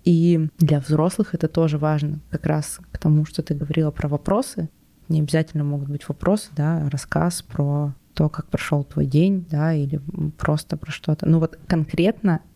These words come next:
контейнированием заниматься в ситуациях, которые были там положительным или отрицательным стрессом. То есть когда был переизбыток эмоций, хорошо бы спросить, что у тебя внутри,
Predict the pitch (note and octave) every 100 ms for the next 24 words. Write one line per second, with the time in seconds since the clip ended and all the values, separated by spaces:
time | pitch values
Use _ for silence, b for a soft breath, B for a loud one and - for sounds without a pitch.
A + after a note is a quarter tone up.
0 | _ E3 D3 D#3 D3+ D#3 G#3+ A#3 F3+ D#3
1 | D3 C#3+ D3 C#3+ D#3 G#3 - E3+ D#3 -
2 | - E3 G#3+ - D#3 - - E3+ F3 D#3
3 | D#3+ D#3+ C#3+ D3+ D3 - D3 F#3 G#3+ F#3
4 | D#3 D3 C#3+ C#3+ - - E3+ D#3+ D3 C3+
5 | - - C#3+ - - D3+ D3+ - D3 D#3+
6 | D#3+ D#3+ - E3 D#3+ D3+ D3 E3 D#3+ -
7 | D3 D3+ A#3 - F3+ D#3+ _ - D#3 C#3
8 | - G3 F3+ - - D3+ D3+ C3+ - -
9 | - D#3 F3 F3 D3 D3+ D#3+ D#3+ D#3 -
10 | C#3